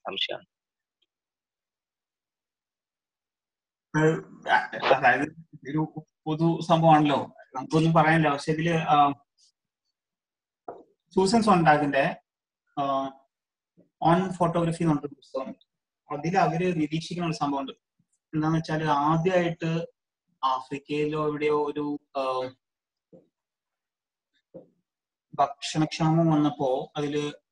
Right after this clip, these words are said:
Speaker 2: അമേരിക്കയില് വലിയ രീതിയിൽ ഫോട്ടോകൾ വരികയും അതിൽ ഏതോ ഒരു ഫോട്ടോ, വളരെ ഐക്കോണിക് ആയിട്ടുള്ള ഫോട്ടോ വന്നപ്പോ കുറേയേറെ സംഭാവനകള്, ആ, അമേരിക്കക്കാർ ചെയ്യുകയും ചെയ്തു. പക്ഷെ പിന്നെ എല്ലാ കൊല്ലവും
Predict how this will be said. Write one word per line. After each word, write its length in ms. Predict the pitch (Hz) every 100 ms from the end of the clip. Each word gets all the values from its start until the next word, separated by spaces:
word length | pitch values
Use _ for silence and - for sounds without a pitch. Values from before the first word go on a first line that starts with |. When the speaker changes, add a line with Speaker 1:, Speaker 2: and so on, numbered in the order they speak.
| _ _ _ _
Speaker 2:
അമേരിക്കയില് 720 | 151 147 147 151 160 156 156 156
വലിയ 280 | 147 139 156
രീതിയിൽ 400 | 156 151 151 156
ഫോട്ടോകൾ 1200 | 156 147 135 156 156 143 135 _ _ _ 170 156
വരികയും 440 | 151 135 135 160 -
അതിൽ 220 | - - 165
ഏതോ 180 | 165
ഒരു 100 | 175
ഫോട്ടോ, 300 | 165 156 147
വളരെ 240 | 135 139 143
ഐക്കോണിക് 400 | 143 - 143 147
ആയിട്ടുള്ള 240 | 147 147 139
ഫോട്ടോ 320 | 139 139 139
വന്നപ്പോ 360 | 135 127 - - _ _ _ _ 160
കുറേയേറെ 520 | 156 190 175 160 175
സംഭാവനകള്, 1120 | - 143 139 143 143 147 147 143 156 - -
ആ, 300 | 131 127 - - _ _ _ _ _ _ _ _ _ _ _ _ _ _ _ _ 151
അമേരിക്കക്കാർ 500 | 147 143 147 143 143
ചെയ്യുകയും 420 | 147 139 143 139
ചെയ്തു. 340 | 131 123 143 _ _ _ _ _ -
പക്ഷെ 240 | 147 185 180
പിന്നെ 200 | 170 180
എല്ലാ 360 | 175 160 170 190
കൊല്ലവും 500 | 202 156 156 180